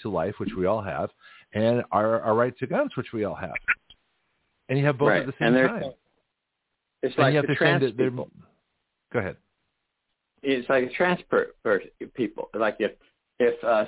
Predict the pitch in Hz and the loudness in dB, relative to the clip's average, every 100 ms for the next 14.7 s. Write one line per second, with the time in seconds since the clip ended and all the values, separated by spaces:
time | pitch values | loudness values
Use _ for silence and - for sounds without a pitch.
0 | - 156 147 170 175 147 135 135 - 131 | -2 0 2 2 2 2 0 -2 -4 2
1 | 120 117 - - _ _ - 120 151 123 | 2 0 -12 -20 _ _ -4 -2 0 2
2 | 120 - 139 98 78 76 104 - _ _ | 0 -4 -6 -4 -6 -10 -14 -20 _ _
3 | _ _ _ 120 156 - - 135 139 170 | _ _ _ -8 -6 -8 -4 -2 0 0
4 | 170 123 160 220 196 165 143 123 - 120 | 0 -2 -4 -4 0 2 2 0 0 0
5 | 123 - 101 101 117 113 113 120 117 113 | -2 -6 -2 -2 0 0 0 0 -2 -2
6 | 110 135 - 196 160 113 110 - 120 - | -2 -4 -2 -2 0 0 0 -4 -6 0
7 | 110 107 107 113 110 - 170 82 - _ | 2 2 0 -2 -2 -2 -4 -4 -10 _
8 | _ _ _ _ - 120 123 135 139 131 | _ _ _ _ 2 2 4 2 2 2
9 | 117 117 110 131 - 151 151 - 117 104 | 2 2 2 2 0 -8 -8 -2 2 2
10 | 120 - - 107 107 113 131 170 202 - | 2 -2 -2 2 4 2 2 0 -2 0
11 | 85 58 - _ _ _ _ _ _ _ | -2 -4 -16 _ _ _ _ _ _ _
12 | _ _ - - 185 - - 123 120 123 | _ _ -6 -2 -4 -4 -4 0 2 2
13 | 127 127 139 147 143 - 120 139 165 165 | 0 -4 -2 -2 -2 -2 -2 2 0 0
14 | 170 - 139 139 139 131 - | -6 -6 -2 2 2 0 -6